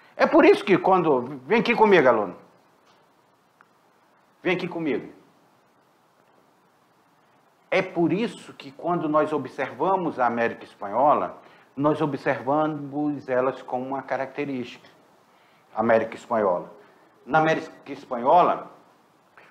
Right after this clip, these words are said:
nós vamos ter pouca mistura de raças, pouca miscigenação. Já no Brasil, não. Você vê que o Brasil é altamente miscigenado, branco com índio, com,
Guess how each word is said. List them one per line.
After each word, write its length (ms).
nós 300
vamos 460
ter 600
pouca 360
mistura 600
de 140
raças, 680
pouca 320
miscigenação. 920
Já 220
no 120
Brasil, 380
não. 220
Você 220
vê 160
que 80
o 40
Brasil 440
é 60
altamente 580
miscigenado, 640
branco 280
com 100
índio, 220
com, 160